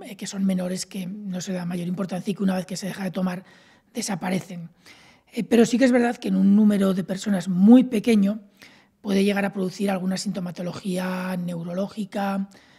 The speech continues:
o psicológica que puede llegar a ser un poco más grave, llegando a cuadros, eh, no sé exactamente si, si el término es psicopáticos, pero sí cuadros con cambio de carácter, con, con problemas de personalidad en porcentajes muy pequeños.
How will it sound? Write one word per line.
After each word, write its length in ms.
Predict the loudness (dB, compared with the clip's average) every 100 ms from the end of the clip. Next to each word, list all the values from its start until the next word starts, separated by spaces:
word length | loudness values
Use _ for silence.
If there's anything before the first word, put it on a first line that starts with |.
| _ _
o 40 | -20
psicológica 580 | -18 -12 -10 -8 -8 -6
que 80 | -6
puede 260 | -6 -6
llegar 220 | -6 -6
a 80 | -8
ser 220 | -6 -4
un 160 | -2 -2
poco 240 | -4 -6
más 200 | -8 -10
grave, 440 | -8 -6 -6 -8 -12
llegando 500 | -14 -12 -10 -8 -8
a 340 | -10 -12 -16 -10
cuadros, 600 | -8 -6 -4 -6 -8 -14 -20 -20 _ _ _
eh, 400 | -10 -6 -6 -6
no 1120 | -6 -6 -8 -10 -10 -12 -14 -16 _ -4 -4
sé 80 | -4
exactamente 600 | -8 -6 -4 -4 -4 -10
si, 360 | -8 -8 -8
si 260 | -8 -10 -8
el 140 | -10
término 400 | -6 -2 0 -2
es 80 | -6
psicopáticos, 760 | -10 -14 -12 -12 -10 -10 -10 -12 -20 -20 _
pero 140 | -14
sí 180 | -8 -6
cuadros 380 | -2 -2 -2 -4
con 160 | -6 -4
cambio 320 | 0 2 0
de 120 | -4
carácter, 720 | -8 -6 -6 -6 -4 -2 -4
con, 360 | -8 -8 -8 -10 -16 -20 _ _
con 160 | -8
problemas 340 | -4 0 0 0
de 80 |
personalidad 580 | -4 -2 -2 -2 -4 -6 -10 -20 _
en 200 | -2 0
porcentajes 520 | 0 0 0 -2 -2 0
muy 220 | 2 0
pequeños. 520 | -4 -12 -14 -14 -20